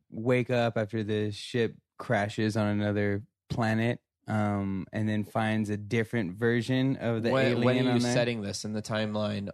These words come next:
Speaker 2: of the series? When are you
Speaker 1: I'm
Speaker 2: setting
Speaker 1: right after
Speaker 2: those?
Speaker 1: one.
Speaker 2: Okay.
Speaker 1: I'm, I'm just saying this is what happens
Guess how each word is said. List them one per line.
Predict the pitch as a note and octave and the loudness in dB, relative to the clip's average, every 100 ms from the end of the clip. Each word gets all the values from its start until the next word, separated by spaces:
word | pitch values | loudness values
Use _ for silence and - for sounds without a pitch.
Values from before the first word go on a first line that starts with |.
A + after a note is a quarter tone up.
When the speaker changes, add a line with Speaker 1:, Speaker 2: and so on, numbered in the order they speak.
| - | -2
Speaker 2:
of | G#2 G2 | -2 0
the | - | -4
series? | G2 - G#2 G2 - - | -4 0 0 0 -2 -4
When | - F#2+ G2+ | -4 -2 2
are | |
you | |
Speaker 1:
I'm | C3+ | 4
Speaker 2:
setting | C#3+ B2+ | 4 4
Speaker 1:
right | C#3 C3+ | 6 4
after | C3 C#3 | 4 4
Speaker 2:
those? | B2 | 4
Speaker 1:
one. | B2+ A2+ G2 | 4 2 2
Speaker 2:
Okay. | A2+ | 2
Speaker 1:
I'm, | A#2+ A#2+ | 4 4
I'm | A#2+ | 2
just | A#2 | 0
saying | A#2 A#2 | -2 0
this | A2+ B2 - | 0 -2 -2
is | |
what | A2 A2+ | -2 0
happens | A#2 A2+ A2 G#2+ G#2+ G#2+ - | 2 2 2 2 0 -2 -8